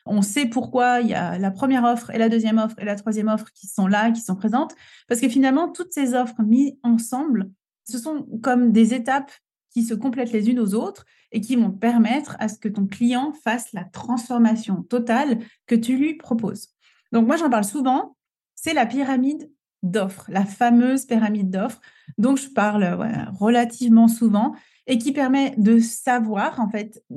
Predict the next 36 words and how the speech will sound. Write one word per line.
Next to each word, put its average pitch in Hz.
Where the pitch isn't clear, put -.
quelles 254
sont 330
les 285
différentes 233
étapes 226
que 233
tu 226
vas 190
proposer 220
à 190
ton 190
client 196
avec, 185
bah, 160
quels 202
sont 233
les 185
différents 196
niveaux 226
de -
proximité 196
et 226
quels 165
sont 196
les 170
différents 190
niveaux 208
de 185
prix 233
qui 202
sont 196
présents 220
dans 202
cette 190
pyramide 180
d'offres. 247